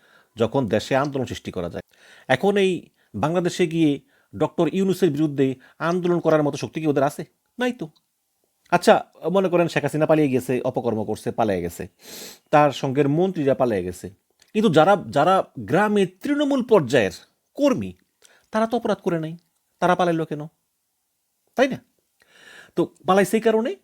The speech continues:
যে ওদের ওই যে নৈতিক যে শক্তি, ওই নৈতিক শক্তিটা নাই। এবং এরা এই যে এই পাঁচই আগস্ট একটা বিশাল গণহত্যা করে পালালো,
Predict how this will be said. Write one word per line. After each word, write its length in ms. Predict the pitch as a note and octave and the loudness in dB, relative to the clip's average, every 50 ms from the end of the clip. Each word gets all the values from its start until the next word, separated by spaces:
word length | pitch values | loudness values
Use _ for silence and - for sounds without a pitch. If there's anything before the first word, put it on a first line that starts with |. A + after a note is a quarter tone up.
| _ _ _ _ | _ _ _ _
যে 180 | - G2 G#2+ B2 | -10 -6 -4 -4
ওদের 260 | A#2 A2+ G#2+ C#3+ C#3+ | -2 -2 0 0 0
ওই 260 | C#3 C3+ B2 A2+ - - _ _ _ _ _ _ _ _ _ _ _ | 2 0 0 -2 -4 -10 _ _ _ _ _ _ _ _ _ _ _
যে 400 | G#2 F2+ F#2+ B2 B2 A2+ G#2 E2+ - _ _ _ _ _ _ _ _ _ _ _ - | -12 -6 -2 0 0 0 0 -4 -6 _ _ _ _ _ _ _ _ _ _ _ -8
নৈতিক 540 | A#2+ A#2+ C3+ E3 G#3+ A3+ A3+ - A#3+ F#3+ C#3+ | -2 2 4 4 4 4 2 0 -2 0 2
যে 80 | C#3 E3+ | 2 2
শক্তি, 540 | - - F3+ E3+ - _ - - G#2 F2 E2 - _ _ _ _ _ _ _ _ - | 2 2 0 -2 -2 _ -6 -6 -6 -6 -10 -18 _ _ _ _ _ _ _ _ 0
ওই 160 | G3+ A3+ A3 | 2 2 2
নৈতিক 380 | F#3 F#3 F#3 F#3 F3+ - D#3+ | 2 0 0 -2 -2 -4 -6
শক্তিটা 440 | - - - - - - C#3+ - C3 | -6 -8 -10 -10 -10 -8 -6 -4 -6
নাই। 280 | G2+ E2 D2 C#2 C2 A#1+ - _ _ _ _ _ _ _ _ _ _ _ _ _ _ _ _ _ _ - | -6 -6 -8 -12 -14 -16 -20 _ _ _ _ _ _ _ _ _ _ _ _ _ _ _ _ _ _ -2
এবং 420 | C#3 C#3 A#2+ C#3+ E3 F#3+ G3+ G#3+ - - | 0 2 2 2 2 2 0 -2 0 2
এরা 340 | D#3+ C3 C3+ C#3+ E3+ F#3+ - | 4 4 6 6 6 4 4
এই 220 | - D3+ D3 E3+ F3+ | 2 2 2 2 0
যে 180 | D#3+ F#3 G#3 | -2 -2 -2
এই 260 | G3+ - D#3 E3 F#3+ F#3+ | 0 2 2 2 2 2
পাঁচই 400 | - - B2+ B2+ - - F#3+ F3 | 2 0 0 0 -2 -2 0 0
আগস্ট 340 | C#3 A#2+ D#3 E3 - - | 2 2 0 -2 -4 -4
একটা 200 | D#3 - - E3 | -6 -2 -2 -2
বিশাল 460 | A#2+ F2+ F2+ B2+ B2 - F#3 F#3 F#3 D#3 | -2 0 -2 -4 -2 0 0 -2 -2 -2
গণহত্যা 600 | A2+ B2 B2 C#3+ E3 D#3 E3 E3 - - F3+ E3+ | -2 -2 -2 0 0 0 -2 -4 -4 -4 -4 -2
করে 220 | - F3 D#3+ D3+ | 0 0 0 0
পালালো, 380 | - D3+ C3+ B2 G#2+ F#2 E2+ | 2 2 2 2 2 0 -2